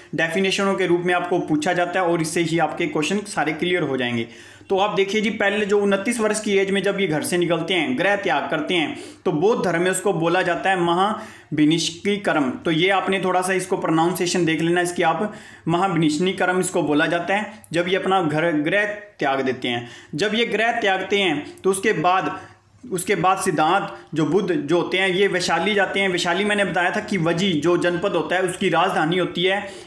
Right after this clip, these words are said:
यहाँ पे ये क्या करते हैं कि अपनी,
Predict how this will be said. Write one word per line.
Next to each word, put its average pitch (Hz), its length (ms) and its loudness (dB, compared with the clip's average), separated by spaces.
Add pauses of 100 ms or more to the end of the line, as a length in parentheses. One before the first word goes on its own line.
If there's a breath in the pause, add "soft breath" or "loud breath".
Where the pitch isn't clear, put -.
यहाँ 180 300 2
पे 220 140 0
ये 208 220 2
क्या 208 160 -2
करते 202 260 -2
हैं 202 100 0
कि 220 320 -2 (200)
अपनी, 208 500 0